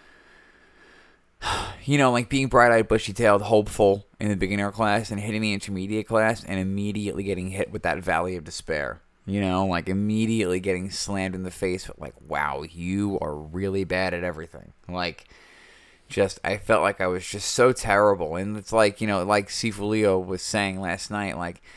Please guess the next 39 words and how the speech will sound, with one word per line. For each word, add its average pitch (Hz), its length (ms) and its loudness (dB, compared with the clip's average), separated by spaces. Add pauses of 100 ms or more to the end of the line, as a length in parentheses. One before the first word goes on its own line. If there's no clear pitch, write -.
(160)
there 110 160 6
were 131 120 8
people 120 360 -4
in 113 80 -2
the 98 60 -4
school 107 440 0
at 95 80 -4
that 113 220 2
time 113 340 -2
that - 120 -6
were 87 100 -6
just 90 340 -10
tough - 500 0 (160)
motherfuckers. 85 920 -6 (400)
Just - 360 -4
tough 107 380 0
motherfuckers 95 680 -4
that, 92 140 -6
like, 92 180 -2
could 110 220 -4
pull 127 380 0
off 127 440 2 (440)
the 101 100 -4
crazy 98 460 -2
line 92 260 -4
drill 92 240 -6
techniques 92 540 -10
and 92 160 -6
do 101 220 0
all 113 160 4
this 92 160 0
shit - 240 -2
that, - 100 -10
like, 90 140 -6
I 85 80 -4
couldn't - 260 -8
even 92 220 -6
dream 95 480 -4
of 78 360 -4